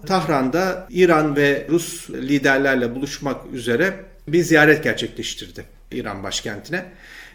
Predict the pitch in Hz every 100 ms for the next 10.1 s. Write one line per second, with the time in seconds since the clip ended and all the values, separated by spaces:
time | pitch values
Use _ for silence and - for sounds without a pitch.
0 | - 220 202 202 190 190 214 214 196 -
1 | - 185 180 143 - 185 180 180 143 139
2 | 135 175 165 - 139 139 - 139 131 104
3 | 95 - 185 180 180 135 113 113 185 -
4 | - - - 151 160 185 190 165 147 135
5 | 131 127 147 147 147 170 170 170 131 113
6 | 120 135 - - 156 170 151 131 120 120
7 | 113 - 131 185 - 147 127 113 113 107
8 | 107 175 - 151 123 107 - - - 117
9 | 127 - - 131 139 139 - - 123 196